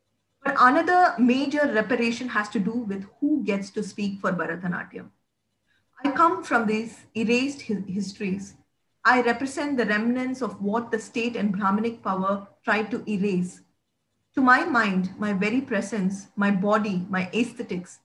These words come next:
and my reclamation of who I am questions and muddles this clean history of Bharatanatyam. Other women like me, I hope,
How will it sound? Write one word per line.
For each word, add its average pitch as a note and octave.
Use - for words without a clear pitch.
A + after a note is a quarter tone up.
and G#3+
my G#3+
reclamation B3+
of -
who C4
I G3
am A3
questions C4
and G3
muddles A#3
this G3
clean C#4+
history G#3+
of F#3+
Bharatanatyam. F3+
Other C4+
women D4
like G#3+
me, A3+
I G#3
hope, G#3